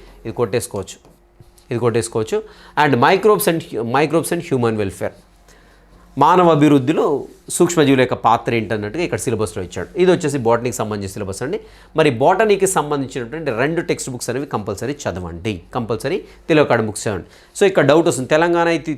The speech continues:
తీసుకొచ్చా సార్, తెలంగాణ బుక్స్? ఎస్, తెలంగాణకైనా ఏపీకైనా తెలుగు అకాడమీ బుక్స్ అనేవి ఒకే రకంగా ఉన్నాయి, ఎలాంటి చేంజెస్ లేవు కాబట్టి తీసుకోవచ్చండి. And జువాలజీకి సంబంధించి diversity in living, structural organization in animals, and అదేవిధంగా everything మొత్తం కూడా ఇంకా,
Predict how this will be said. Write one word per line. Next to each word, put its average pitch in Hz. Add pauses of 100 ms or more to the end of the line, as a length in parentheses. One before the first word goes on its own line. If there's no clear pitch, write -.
తీసుకొచ్చా 151
సార్, 143
తెలంగాణ 143
బుక్స్? - (220)
ఎస్, - (160)
తెలంగాణకైనా 135
ఏపీకైనా 127
తెలుగు 117
అకాడమీ 113
బుక్స్ 117
అనేవి 147 (420)
ఒకే 165
రకంగా 147
ఉన్నాయి, 156
ఎలాంటి 147
చేంజెస్ 123
లేవు 110
కాబట్టి 151
తీసుకోవచ్చండి. 95 (1300)
And 170 (100)
జువాలజీకి 170
సంబంధించి 139
diversity 139
in 127
living, 127 (100)
structural 131
organization 120
in 110
animals, 123 (300)
and 151
అదేవిధంగా 143 (180)
everything 170
మొత్తం 147
కూడా 120
ఇంకా, 110